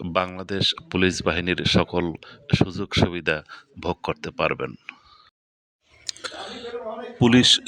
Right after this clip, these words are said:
জনগণের জানমাল রক্ষা, আইন শৃঙ্খলা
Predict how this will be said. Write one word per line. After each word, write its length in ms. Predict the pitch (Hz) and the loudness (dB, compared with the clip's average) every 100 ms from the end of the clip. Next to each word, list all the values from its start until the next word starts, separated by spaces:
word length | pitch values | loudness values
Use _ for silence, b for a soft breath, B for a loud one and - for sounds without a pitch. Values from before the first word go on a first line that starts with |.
| 107 | 4
জনগণের 920 | 104 101 107 104 104 101 - - 101 | 4 4 2 2 2 0 -2 -2 2
জানমাল 560 | 92 95 92 90 90 87 | 4 2 2 2 0 2
রক্ষা, 540 | 87 - - 92 95 - _ - | 0 0 2 2 0 -6 _ -6
আইন 240 | 90 92 92 | -2 0 0
শৃঙ্খলা 680 | - 90 90 87 85 85 | 2 2 2 2 4 2